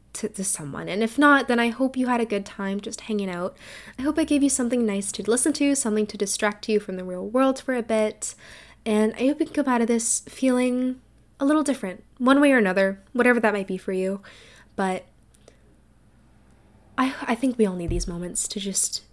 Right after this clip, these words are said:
breathe and disconnect, because I very much have, you know, an anxious attachment situation, and I know I'm not the only one. So for everyone, but especially for us, it, it's so important to just disconnect once in a while. And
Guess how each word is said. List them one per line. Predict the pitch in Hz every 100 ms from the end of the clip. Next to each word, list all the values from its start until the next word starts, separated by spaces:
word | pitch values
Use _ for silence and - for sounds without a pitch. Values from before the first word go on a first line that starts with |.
| _ _ _ _ _ _ _ -
breathe | 165 170 175 -
and | 165 202 196
disconnect, | 214 202 - 196 160 - -
because | 190 196 180 190 - - - - _ _ _ 214
I | 226 220 214 - - 226
very | 214 214
much | 202 196
have, | - 180 180 - -
you | 226 190
know, | 170 -
an | 202
anxious | 214 202 202 - -
attachment | - 262 277 285 269 254 - -
situation, | - 277 269 262 269 254
and | 185 180
I | 180
know | 180
I'm | 175
not | 170
the | -
only | 170
one. | 180 202 220 214 - - - - -
So | - 190 175 - - -
for | - 302 277
everyone, | 269 254 196
but | 190
especially | 202 - 302 294 262
for | - -
us, | 170 170
it, | - 233
it's | 226 -
so | - 254
important | 196 190 180 -
to | -
just | 202 - - - - - - - -
disconnect | - 214 - 190 170 185
once | 175 -
in | 180
a |
while. | 165 165 170
And | 175